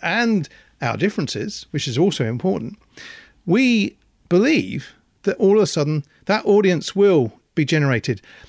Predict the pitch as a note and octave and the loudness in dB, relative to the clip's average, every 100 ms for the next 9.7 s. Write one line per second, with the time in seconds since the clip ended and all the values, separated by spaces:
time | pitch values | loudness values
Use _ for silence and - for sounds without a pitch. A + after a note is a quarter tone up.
0 | _ _ - G3+ F#3+ A3 A#3 C#4 C4+ F3+ | _ _ -2 0 2 2 4 4 2 0
1 | C3+ D#3 B2+ G#2+ D#3 A#3 A#3+ - C4 B3 | 0 0 0 0 2 2 0 0 0 0
2 | - D3+ C3 A#2+ A2 - E3 D3+ D#3+ B2 | 0 0 0 -2 -4 -2 -2 2 2 2
3 | G2+ - D#3+ D3+ E3+ C#3+ G#3 A3 G3 F3+ | -4 -8 -4 -2 0 2 0 2 2 4
4 | F3+ G3+ - G3 G3 G#3+ A3 D3+ A#2+ C3+ | 4 2 2 2 2 0 0 -2 0 2
5 | C#3 D3+ - C#3+ C3+ C#3 - F3 - A2+ | 2 2 0 0 0 -2 -4 -4 -4 -6
6 | G2+ _ - - - - F#3 F3 F#3+ E3 | -8 _ -20 -20 -18 -4 -2 0 0 2
7 | D3+ D3+ D3+ D3 D#3 E3 D#3 - G3+ F#3+ | 2 0 0 0 2 0 -4 -2 0 2
8 | E3 B2 A#2+ C3 D#3 C#3 B2+ C3+ F#3 F3+ | 2 0 -2 -2 -2 -2 -4 -2 0 2
9 | A#2+ E2+ - D3 B2+ C3 | 0 -4 -8 -4 -2 -4